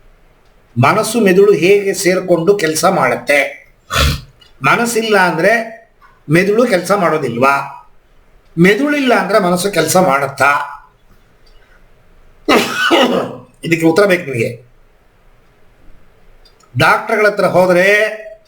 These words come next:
ಮನಸ್ಸಿಗೆ ಔಷಧಿ ಕೊಡಲ್ಲ. ಯಾಕೆ? ಮನಸ್ಸು ಎಲ್ಲಿದೆ ಅಂತಾನೆ ಗೊತ್ತಿಲ್ಲ ಡಾಕ್ಟ್ರಿಗೆ. ಅವನಿಗೆ ಗೊತ್ತಿರೋದು ಮೆದುಳಲ್ಲಿ ಕೆಲ್ಸ ಮಾಡುತ್ತೆ ಅಂತ ಗೊತ್ತು.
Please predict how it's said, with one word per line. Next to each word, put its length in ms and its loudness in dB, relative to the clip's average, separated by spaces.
ಮನಸ್ಸಿಗೆ 640 0
ಔಷಧಿ 400 0
ಕೊಡಲ್ಲ. 380 2
ಯಾಕೆ? 800 -2
ಮನಸ್ಸು 340 0
ಎಲ್ಲಿದೆ 380 2
ಅಂತಾನೆ 280 0
ಗೊತ್ತಿಲ್ಲ 300 2
ಡಾಕ್ಟ್ರಿಗೆ. 600 -4
ಅವನಿಗೆ 240 2
ಗೊತ್ತಿರೋದು 760 2
ಮೆದುಳಲ್ಲಿ 640 0
ಕೆಲ್ಸ 220 -2
ಮಾಡುತ್ತೆ 380 0
ಅಂತ 160 -2
ಗೊತ್ತು. 580 -4